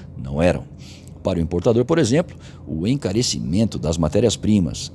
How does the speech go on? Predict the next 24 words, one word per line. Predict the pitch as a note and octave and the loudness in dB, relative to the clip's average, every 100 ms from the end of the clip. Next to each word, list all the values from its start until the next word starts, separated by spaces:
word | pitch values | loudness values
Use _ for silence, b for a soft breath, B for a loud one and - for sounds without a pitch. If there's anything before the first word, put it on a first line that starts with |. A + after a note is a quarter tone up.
| - | -6
equipamentos, | E2 - A#2 F#2 A2+ F#2+ - - - | -6 0 2 4 4 4 -2 -8 -6
enfim, | F2+ C2+ - - | -4 -4 -6 -2
insumos, | F#2 - A#2+ C#3+ D#2+ - B B - | 0 2 4 4 0 -4 B B -10
tendem | - D#2+ G#2 A#2 | 0 2 4 2
a | D#2 | 2
ser | - G2+ | 4 4
repassados | G#2+ - - E2+ F#2+ | 4 0 -2 0 0
para | E2 C#2+ | -2 -4
o | |
preço | - D#2 - | -2 -4 -2
final | F2+ F2 | -2 -2
de | F2 | 0
seus | G2+ | -2
produtos, | - D#3+ F#2+ F#2+ - B B B | 2 2 4 2 -2 B B B
o | - | -6
que, | - | 0
a | E2 | 0
grosso | D#2+ E2+ D#3 | 0 0 2
modo, | F2+ F#2+ F#2+ | 4 4 4
pode | F2 F2+ | 2 0
impactar | F2 E2+ D2+ | 0 -2 -2
na | D2+ | -2
inflação. | D2 E2 D#2+ - - - B B B B | -2 -2 -4 -6 -12 -16 B B B B
Porém, | - D3 F3 | 4 6 4